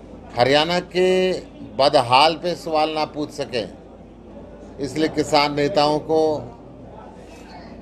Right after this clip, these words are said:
सरपंचों को और आम आदमी पार्टी के सभी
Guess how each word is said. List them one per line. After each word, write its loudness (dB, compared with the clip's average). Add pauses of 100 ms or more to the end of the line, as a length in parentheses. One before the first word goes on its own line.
(640)
सरपंचों 2
को 0 (720)
और 2
आम 4
आदमी 0
पार्टी 0
के -6
सभी 0